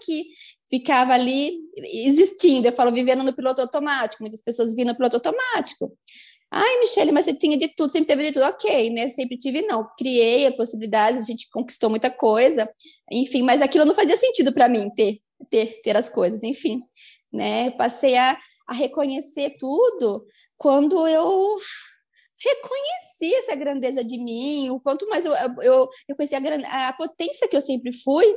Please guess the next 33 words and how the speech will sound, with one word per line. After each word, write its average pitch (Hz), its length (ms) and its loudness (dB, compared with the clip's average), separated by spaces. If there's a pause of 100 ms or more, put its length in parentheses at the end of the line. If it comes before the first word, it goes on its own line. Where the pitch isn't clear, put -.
(420)
né? 254 260 4
E 294 60 4
eu - 80 4
tinha 285 200 -4
tanta 480 220 -2
potência 403 640 -2
armazenada 247 500 -2
no 247 120 -4
meu 240 120 -2
ser - 160 -4
a 247 80 2
minha 247 140 -2
vida 240 180 -4
inteira, 294 420 -2
eu 285 40 4
não 294 100 -2
acessava 330 340 -6
essa - 140 -6
potência, 453 440 0
porque 262 160 -4
eu 233 40 0
acreditava 254 480 0
muitas 254 340 -2
vezes 311 380 2
que 294 80 -6
as 277 80 -12
pessoas 262 360 -6 (500)
me 269 160 2
faziam 233 240 2
de 220 60 6
errado, 269 240 2
eu 269 40 0
acreditava, 480 720 -2